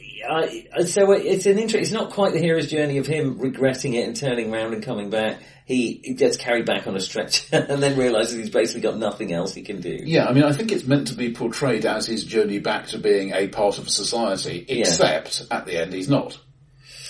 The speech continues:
Speaker 1: Well, it was similar, well, we'll talk about this again in Fury Road, which I think again was supposed to be the same sort of story, but again they changed that idea. But it, it, the, the thing about all the future Mad Max films from this one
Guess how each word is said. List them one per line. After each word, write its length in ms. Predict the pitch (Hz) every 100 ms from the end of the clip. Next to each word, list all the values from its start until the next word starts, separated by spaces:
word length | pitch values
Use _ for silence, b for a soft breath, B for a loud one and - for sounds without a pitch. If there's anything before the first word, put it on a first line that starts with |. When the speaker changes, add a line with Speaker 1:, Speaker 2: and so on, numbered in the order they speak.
| B B B B B
Speaker 1:
Well, 360 | - 269 277 202
it 100 | 214
was 200 | 196 - -
similar, 680 | - 190 185 185 170 147
well, 220 | 147 123
we'll 100 | 117
talk 180 | 127 151
about 160 | 123 117
this 120 | 117
again 180 | 123 110
in 80 | 101
Fury 380 | - 113 104 123
Road, 260 | 170 120
which 200 | 117 -
I 80 | 107
think 180 | 156 135
again 380 | 139 180 202 160
was 140 | 127
supposed 240 | - 120 -
to 60 |
be 40 | 101
the 80 |
same 220 | - 104 95
sort 120 | -
of 60 |
story, 300 | - 110 85
but 160 | 87 87
again 320 | 85 110 104
they 320 | 90 90 90 85
changed 480 | - 95 87 85 -
that 140 | 87
idea. 360 | 87 85 85 - B B
But 140 | 160 160
it, 120 | -
it, 280 | 127 - - _ _ _
the, 360 | 143 180 - -
the 260 | 156 170
thing 320 | - 196 196 180
about 480 | 156 135 127 - _ _ _ -
all 420 | 185 196 185 165
the 100 | 143
future 420 | 165 160 - 151
Mad 280 | 131 127 123
Max 280 | 123 - -
films 380 | 127 107 107 -
from 480 | - 135 113 110
this 360 | 143 160 - -
one 400 | 98 - 170